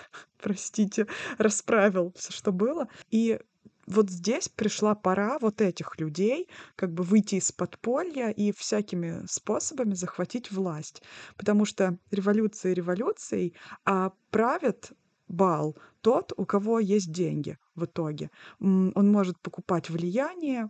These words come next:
он может покупать людей просто с потрохами и управлять их жизнью.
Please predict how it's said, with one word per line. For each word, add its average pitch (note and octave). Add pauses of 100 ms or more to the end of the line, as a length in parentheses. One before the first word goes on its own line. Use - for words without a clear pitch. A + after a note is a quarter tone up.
он G3
может F3+
покупать - (720)
людей G3+
просто C4
с -
потрохами G3 (260)
и A#3
управлять G3
их G3+
жизнью. F3